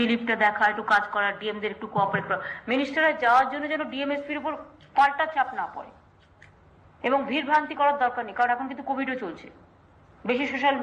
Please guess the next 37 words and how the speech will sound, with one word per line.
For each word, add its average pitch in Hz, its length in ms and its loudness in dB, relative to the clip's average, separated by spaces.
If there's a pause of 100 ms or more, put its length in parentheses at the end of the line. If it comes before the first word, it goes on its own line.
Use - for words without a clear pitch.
মিক্স - 260 -10
আপ 269 120 -4
করা 247 200 2
যাবে 214 220 0
না। 131 60 -6 (1300)
আমি 247 140 2 (100)
অরূপকে 254 400 0
বলবো 285 240 -2
দু 269 120 -8
তিন 285 160 -4
দিনের 285 200 -4
জন্য 285 200 -2
তুমি 277 100 -4 (120)
উত্তরবঙ্গ, 262 420 0 (180)
আগে 254 200 2
কলকাতাটা 277 380 -4
দেখে 254 200 -8
নাও, 196 100 -6 (840)
তারপর 240 280 4
তুমি 269 140 -6
রবি 262 300 -2
সোমবার 262 400 4 (180)
দেখে, 240 220 -8 (580)
ও - 100 0
তুমি 285 180 -4
যাবে 277 220 4
কি 302 100 -8
করে, 247 160 -2
এখন 247 140 -10
তো - 100 -10
উত্তরবঙ্গে 269 440 -4
তো 285 60 -6 (180)
এ - 80 0
নেই, 202 160 -10
যাওয়ার 220 180 4 (140)
scope 254 220 -4 (100)
নেই। 147 100 -12